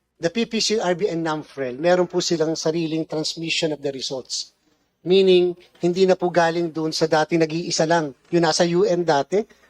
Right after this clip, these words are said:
o yung nasa U S T. May sarili na po silang server. So, ang ginawa po ng P P C R B, Madam Chair, sila rin po ay may nakukuhang kopya ng election returns coming from the precincts, sa ninety-four thousand precincts.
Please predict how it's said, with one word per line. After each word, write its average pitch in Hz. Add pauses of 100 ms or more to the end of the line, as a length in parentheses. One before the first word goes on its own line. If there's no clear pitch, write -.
(180)
o 175
yung 180
nasa 165
U 170
S -
T. 165 (320)
May 170
sarili 180
na 175
po 175
silang 165
server. 143 (320)
So, -
ang 180
ginawa 208
po 208
ng 202
P 196
P 190
C 190
R 175
B, 175
Madam 175
Chair, 143 (640)
sila 190
rin 190
po 208
ay 180
may 185
nakukuhang 180
kopya 180
ng 170
election 175
returns 165 (320)
coming 185
from 180
the 165
precincts, 165
sa 160
ninety-four 160
thousand 143
precincts. -